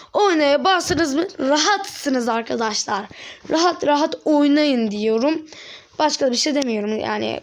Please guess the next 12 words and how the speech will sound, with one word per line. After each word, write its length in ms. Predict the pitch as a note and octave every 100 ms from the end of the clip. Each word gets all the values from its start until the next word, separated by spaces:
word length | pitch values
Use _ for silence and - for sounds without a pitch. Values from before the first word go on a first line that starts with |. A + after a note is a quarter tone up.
| -
Buradan 440 | C4+ C4 B3+ B3+ - - - -
başka 320 | D4 C4 D4+
ne 140 | D4 C4+
yapsanız, 640 | A#3 B3 - B3 C#4 C4+ -
aga 340 | D4 C#4 A#3+
be. 280 | G#3+ G3+ F#3+ A#3 _ _ _ _ _ _ _ _ _ -
Aga, 420 | D4+ C#4 C4 A#3
direkt 280 | E4 D#4+ D4
ortaya 380 | D#4 D#4 E4
mı 100 | D4
geçilir 440 | C4 B3 - A3+ G#3+
ya? 380 | G#3 G3 F#3+